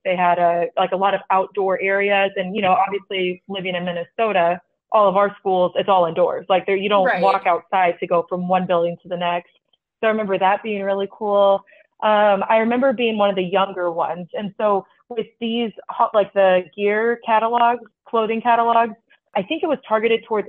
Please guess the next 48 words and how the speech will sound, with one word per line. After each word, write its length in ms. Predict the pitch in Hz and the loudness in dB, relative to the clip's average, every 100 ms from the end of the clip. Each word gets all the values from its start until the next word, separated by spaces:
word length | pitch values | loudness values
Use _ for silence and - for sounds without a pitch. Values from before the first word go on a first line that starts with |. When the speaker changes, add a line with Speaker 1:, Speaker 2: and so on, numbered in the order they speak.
| - | -4
Speaker 1:
a 60 | |
little 320 | 208 220 247 262 | -4 2 2 4
bit 180 | 226 - | 2 0
older 340 | 196 226 247 | -2 2 2
girls. 320 | 247 254 254 240 | 4 4 4 2
Like, 120 | 208 | -4
I 80 | 196 | -4
think 180 | 233 | -2
they 80 | 220 | -2
were 100 | 208 | -2
more 200 | 202 202 | 0 0
like 160 | 185 175 _ - | 0 -2 _ -8
eleven, 380 | 208 208 202 190 | -2 -2 -2 -10
twelve 260 | - 196 202 | -4 -2 0
years 180 | 233 226 | -2 0
old, 320 | 240 240 240 | 0 2 0
which 140 | 175 180 | -2 -6
sounds 200 | 202 185 | -2 -4
funny 180 | 190 180 | -4 -8
to 60 | 175 | -6
say 120 | 180 | -6
older, 340 | - 180 170 175 | -2 -2 -2 -2
but, 140 | 196 | -2
you 60 | 240 | 0
know, 160 | 202 | 0
eleven, 320 | 190 214 196 190 | 2 0 -2 -4
twelve 200 | 240 226 | -4 -2
years 100 | 202 | -2
Speaker 2:
Yeah. 140 | 196 | 0
Speaker 1:
old. 160 | 185 180 _ - _ | 2 0 _ -20 _
I 160 | 226 233 | 2 2
was 160 | 220 175 | 2 -2
nine. 640 | 190 190 185 175 170 175 | -4 -2 -2 -2 -4 -6
So 100 | 220 | 0
I 100 | 214 | 0
do 220 | 196 240 269 | 0 -4 -4
remember 400 | 247 226 214 196 | -2 -2 -2 -4
being 440 | 214 196 196 190 | -4 -4 -4 -6
one 160 | - 214 | -2 -2
of 60 | 190 | 0
the 60 | |
youngest, 540 | 190 185 196 214 226 226 - | 0 0 0 0 -2 -2 -8
but 220 | 202 220 | 2 4
it, 460 | 208 190 - 196 160 | 6 4 4 0 0
all 200 | 220 226 | 2 2
the 120 | 233 | 2
girls 300 | 226 208 202 | 0 0 0
were 140 | 196 | -4